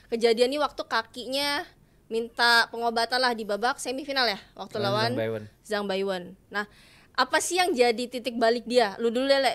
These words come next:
Speaker 1: yang jadi titik balik dia kok bisa dia tuh tetap pada top performanya dia, padahal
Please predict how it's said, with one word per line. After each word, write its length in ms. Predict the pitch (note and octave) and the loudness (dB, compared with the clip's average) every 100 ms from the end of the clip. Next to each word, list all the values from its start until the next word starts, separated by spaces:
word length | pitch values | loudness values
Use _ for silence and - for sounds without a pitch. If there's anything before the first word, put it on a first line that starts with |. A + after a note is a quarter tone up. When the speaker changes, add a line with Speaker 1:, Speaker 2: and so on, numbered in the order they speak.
| - | -2
Speaker 1:
yang 160 | A#3 | -4
jadi 240 | A#3 A3+ A3+ | 2 0 0
titik 200 | A3 A#3+ | -8 0
balik 220 | A#3 A#3 | 0 0
dia 180 | A3 C#4+ | -2 0
kok 180 | E4 | 2
bisa 480 | B3+ B3+ C4 E4 D#4 - _ _ | 0 -2 -2 0 0 -2 _ _
dia 340 | G#3 A#3 A#3+ | -8 0 0
tuh 300 | B3 E4 E4 D4 _ _ | 0 -4 -4 -4 _ _
tetap 420 | - C4+ - D4+ | -4 -4 -2 -4
pada 460 | - B3 A#3 A3+ A3 - | 0 -2 2 0 0 -2
top 160 | - C#4 | -6 -4
performanya 460 | C#4 C#4+ C4 B3 | -4 -4 -4 -2
dia, 140 | B3 B3 | -2 0
padahal 480 | A#3 A#3+ - A4 | 0 2 2 2